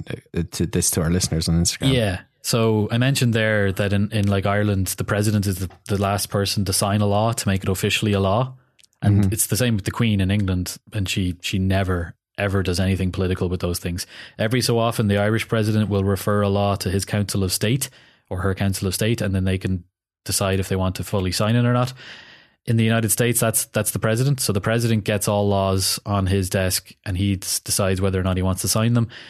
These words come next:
Speaker 2: He, built into the Constitution is the ability to veto laws.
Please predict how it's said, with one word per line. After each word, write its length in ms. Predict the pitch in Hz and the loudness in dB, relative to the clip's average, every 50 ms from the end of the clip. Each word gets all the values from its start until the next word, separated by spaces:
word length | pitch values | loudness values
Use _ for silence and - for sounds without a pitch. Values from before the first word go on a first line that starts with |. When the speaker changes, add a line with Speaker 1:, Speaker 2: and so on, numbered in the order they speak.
| - - - | -20 -20 -10
Speaker 2:
He, 360 | - - 113 113 110 110 - _ - - - _ | -4 0 0 2 2 0 -4 _ -18 -20 -10 _
built 240 | - 127 135 139 135 147 | 0 0 2 2 2 2
into 180 | 131 120 - 113 | 0 0 0 0
the 80 | 117 | 0
Constitution 800 | 101 117 110 98 - - - - 113 110 101 - 95 92 92 95 - | 0 0 0 0 -2 -2 0 0 0 0 0 0 0 0 0 -2 -2
is 200 | 110 101 95 95 | -2 -2 -2 0
the 80 | 101 95 | -2 0
ability 380 | 85 101 98 95 95 92 95 87 | 0 2 0 0 0 0 -2 -2
to 60 | 90 | -2
veto 420 | 87 87 90 107 107 104 - 98 85 | -4 -4 -2 -2 0 0 0 -2 -2
laws. 520 | 85 87 82 82 82 78 80 - - - | -2 -4 -4 -4 -6 -6 -8 -8 -8 -8